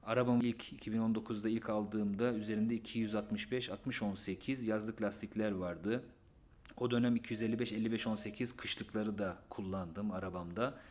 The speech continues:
İki takım lastik, yazlıklar ve kışlıklar artık eskidiği zaman arabamda bugüne kadar kullandığım Pirelli A T lastikleri, Scorpion model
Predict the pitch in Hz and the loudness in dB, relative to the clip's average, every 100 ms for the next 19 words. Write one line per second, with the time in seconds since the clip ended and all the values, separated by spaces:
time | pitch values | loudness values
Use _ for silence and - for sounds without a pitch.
0 | - - - - - - - - 151 139 | -20 -20 -20 -20 -20 -16 -8 6 6 6
1 | 139 117 117 110 104 - 110 104 110 107 | 2 0 4 4 2 0 -4 0 2 2
2 | 107 117 113 107 - - - - 104 113 | 0 0 0 -2 -4 -6 -6 -6 0 0
3 | 131 98 - 110 104 - 107 117 104 92 | -2 -8 -4 -2 -2 -2 0 2 2 2
4 | 104 143 147 - - - - - - - | 2 0 -2 -14 -20 -20 -20 -20 -20 -20
5 | - - 127 117 113 131 127 117 107 101 | -10 2 4 6 4 2 2 2 2 -2
6 | 95 - 104 101 101 95 92 110 127 139 | -4 -4 -4 -2 0 0 0 0 2 -2
7 | 127 127 110 98 104 127 139 107 104 - | -4 2 2 2 0 0 0 -2 -2 0
8 | 117 104 95 - 85 80 85 - - 107 | 0 0 -2 -8 -8 -8 -8 -6 -2 -2
9 | 104 95 90 95 101 110 | -2 -2 0 -2 0 -2